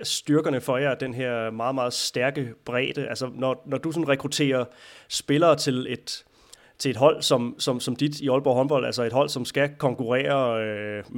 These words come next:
med om, om titlen, skal også gerne ligge, ligge nummer et. Altså, hvor meget skal, hvor meget skal man som spiller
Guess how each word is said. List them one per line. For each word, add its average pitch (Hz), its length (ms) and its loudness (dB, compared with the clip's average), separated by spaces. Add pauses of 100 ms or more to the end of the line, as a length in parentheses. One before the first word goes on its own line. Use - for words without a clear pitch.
med 143 220 2
om, 113 340 -4
om 110 120 -4
titlen, 135 260 -4
skal 120 120 -4
også 135 140 -2
gerne 143 360 2 (240)
ligge, 123 440 -2
ligge 123 280 -6
nummer 120 260 0
et. 147 260 -2
Altså, 120 240 -2
hvor 117 240 -2
meget 160 180 6
skal, 117 520 2 (380)
hvor - 140 -8
meget 156 120 8
skal 151 120 0
man 139 140 2
som 135 80 0
spiller 156 380 2